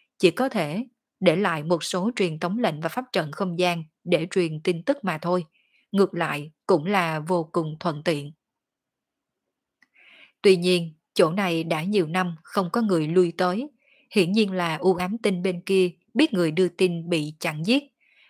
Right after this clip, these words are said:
nên không là còn làm chuyện vô vị này, tránh để tiện nghi cho địch nhân. Cho tới hôm nay, lại có người dám dẫm lên vết xe đổ.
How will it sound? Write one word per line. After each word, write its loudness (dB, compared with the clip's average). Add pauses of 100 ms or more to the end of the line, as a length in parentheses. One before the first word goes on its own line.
nên 2
không -4
là -4
còn -2
làm -4
chuyện -2
vô 2
vị 0
này, -2 (420)
tránh 0
để 2
tiện -2
nghi 0
cho -4
địch -6
nhân. 0 (680)
Cho 4
tới 2
hôm -2
nay, -2 (280)
lại 2
có -2
người 2
dám -4 (100)
dẫm 0
lên 0
vết 2
xe -4
đổ. -2